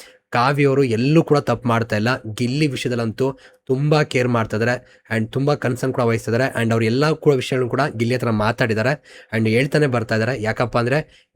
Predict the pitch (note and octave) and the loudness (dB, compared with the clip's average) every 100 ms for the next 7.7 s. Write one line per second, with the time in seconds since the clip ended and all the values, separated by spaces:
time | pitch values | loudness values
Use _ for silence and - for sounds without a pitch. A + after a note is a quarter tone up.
0 | A#2+ C#3+ F3+ G3+ G3 - B2+ B2 - C3+ | -4 0 2 2 0 -4 -2 -2 0 0
1 | C3 C3+ B2 B2 - B2+ D3 C#3+ B2+ A2+ | 2 2 0 -2 -4 -2 -2 0 -2 -2
2 | A2+ A#2 C3+ - - A#2 G#2 A#2 B2+ A#2 | -2 0 -2 -4 -6 -4 -2 -2 -2 -2
3 | A#2 A#2 A2+ A#2+ D3+ B2+ A#2+ - A2+ G#2+ | -4 -6 -4 -2 -2 -2 -4 -2 0 0
4 | A#2+ D#3+ - - - - A2 A2 D3+ - | 0 -2 -6 -20 -10 -4 -2 0 0 0
5 | - D3 D#3+ B2+ - D3+ B2 A#2+ C3 B2 | 0 -2 -2 -2 -2 0 0 0 -2 -2
6 | A#2 G#2+ A#2 A2 A2 C#3+ - - - A#2+ | -2 -2 0 0 0 -2 -6 -14 -4 2
7 | D#3+ C#3+ C3 A#2+ A2+ G#2+ A2+ | 2 2 0 -2 -2 0 0